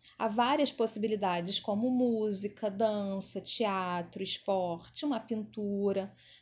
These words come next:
a literatura, a própria poesia, entre várias outras possibilidades de experiência estética e de arte.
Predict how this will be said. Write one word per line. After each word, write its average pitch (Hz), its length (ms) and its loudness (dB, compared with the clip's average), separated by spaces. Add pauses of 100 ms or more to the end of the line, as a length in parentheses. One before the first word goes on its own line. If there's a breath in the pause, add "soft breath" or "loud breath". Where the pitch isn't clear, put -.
a 247 100 0
literatura, 208 960 0
a 269 40 0
própria 202 380 0
poesia, 196 800 -2
entre 247 280 0
várias 233 720 0
outras 226 500 -2
possibilidades 208 960 -4
de 208 100 -8
experiência 214 960 -6 (640)
estética 196 640 -4
e 220 100 -2
de 202 140 -4
arte. - 600 -8